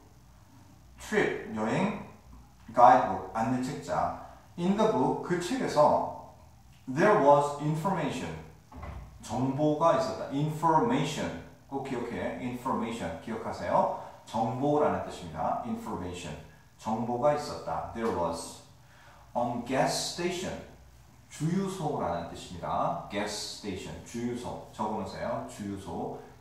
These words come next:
gas station. Hotels, hotel, and restaurants, 식당들이죠.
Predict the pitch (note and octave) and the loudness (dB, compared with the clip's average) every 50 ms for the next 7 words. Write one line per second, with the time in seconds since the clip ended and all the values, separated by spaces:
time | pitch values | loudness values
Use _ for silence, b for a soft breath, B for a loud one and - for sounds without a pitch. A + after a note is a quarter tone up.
0 | B B - G#2+ G#2+ A2 - - - - - E3 F3 F#3 F#3+ - - - - - | B B -8 -4 -2 -2 -2 -2 -4 -4 -4 -4 -4 -4 -4 -6 -10 -12 -10 -6
1 | A3 - - - D#3+ - - C#2+ - - - - - - - - - - - b | -6 -4 -4 -4 -6 -8 -10 -10 -12 -16 -20 -20 -20 -20 -20 -20 -20 -20 -20 b
2 | b b b b b b b b - - D3+ - - - - A2+ A#2 A#2+ A#2 - | b b b b b b b b 0 2 2 2 2 2 4 6 8 8 8 6
3 | - - - - - - - A3 G#3+ - D#3+ - - - - - - - - - | 2 0 -4 -10 -12 -6 -4 -4 -2 -2 0 -2 -2 -2 -4 -8 -12 -16 -10 -8
4 | G#2 G#2+ G#2+ G#2 - - - - - - F#2 F2 G2+ A2+ B2+ - - - - - | -6 -6 -6 -8 -10 -12 -16 -20 -18 -16 -8 -2 0 2 2 2 0 -2 -4 -6
5 | - - - - - - - - - - - - - - - - - - - - | -8 -8 -8 -12 -14 -14 -16 -16 -18 -20 -20 -20 -20 -20 -20 -20 -20 -20 -20 -20
6 | - - - - - - - - - - D3 C#3 C#3 C3+ B2+ B2+ B2 - - - | -20 -20 -20 -18 -18 -18 -18 -20 -4 -2 0 0 0 -2 -4 -6 -10 -12 -12 -10
7 | D3+ - - - | -10 -10 -12 -14